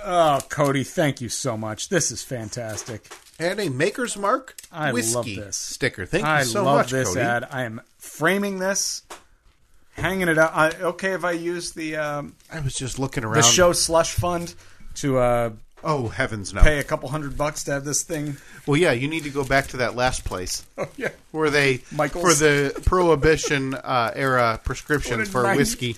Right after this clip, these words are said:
Speaker 1: ninety-seven dollars.
Speaker 2: I did neglect to say that it does appear that there is a little shooter of bourbon. I'm trying to see. Yes, small batch bourbon made in Kentucky.
Speaker 1: All right.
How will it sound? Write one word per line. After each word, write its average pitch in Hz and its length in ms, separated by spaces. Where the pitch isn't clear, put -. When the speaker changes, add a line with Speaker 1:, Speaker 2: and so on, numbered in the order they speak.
Speaker 1:
ninety-seven 202 800
dollars. - 760
Speaker 2:
I 135 120
did 151 200
neglect 156 360
to 139 80
say 208 260
that 117 140
it 107 100
does 135 220
appear 139 540
that 117 180
there 113 220
is 110 420
a 113 400
little 139 180
shooter 190 580
of 123 540
bourbon. 165 300
I'm 127 80
trying 151 240
to 139 60
see. 147 380
Yes, 196 180
small 165 280
batch 254 260
bourbon 156 260
made 131 180
in 175 40
Kentucky. 131 600
Speaker 1:
All 135 140
right. 147 260